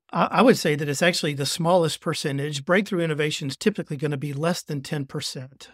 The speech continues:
The vast majority of what we ought to be doing is incremental. A lot of times, your breakthroughs will come from incremental or significant innovations that you build over time.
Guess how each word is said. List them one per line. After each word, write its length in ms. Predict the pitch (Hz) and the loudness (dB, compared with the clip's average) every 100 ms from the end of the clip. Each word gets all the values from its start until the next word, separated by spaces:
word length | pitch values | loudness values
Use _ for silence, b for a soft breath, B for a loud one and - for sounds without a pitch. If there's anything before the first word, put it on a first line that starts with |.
| _ 160 | _ -12
The 100 | 156 | -8
vast 420 | 196 247 247 - | -2 0 0 0
majority 380 | 170 170 160 147 | -2 2 2 2
of 80 | |
what 160 | 156 160 | -2 0
we 80 | 160 | 0
ought 80 | 151 | 0
to 40 | |
be 120 | 147 | -2
doing 260 | 143 147 143 | -4 -4 -4
is 140 | 135 | -6
incremental. 680 | 147 139 156 143 143 165 196 - | -6 -4 -4 -2 0 0 -2 -8
A 100 | 151 | -8
lot 380 | 143 147 160 185 | -6 -4 0 0
of 80 | 190 | 0
times, 560 | 202 175 139 131 135 | 0 0 0 -6 -8
your 120 | 160 139 | -6 -8
breakthroughs 760 | - 160 180 190 202 208 196 | -4 0 0 0 -2 -2 -2
will 160 | 185 160 | -4 -6
come 400 | - 214 190 147 | -4 -2 0 -2
from 240 | - 143 | -4 -6
incremental 560 | 165 165 175 165 180 190 | -6 -6 -4 -4 -4 -4
or 180 | 190 156 | -4 -6
significant 580 | - 147 160 160 143 156 | -6 -6 -4 -4 -8 -8
innovations 580 | 147 139 139 - 147 | -6 -4 -6 -6 -6
that 180 | 143 131 | -6 -8
you 80 | 151 | -8
build 400 | 131 143 135 - _ _ _ _ - | -6 -6 -6 -10 _ _ _ _ -2
over 200 | 143 135 | 0 -2
time. 440 | 151 139 127 | -4 -8 -10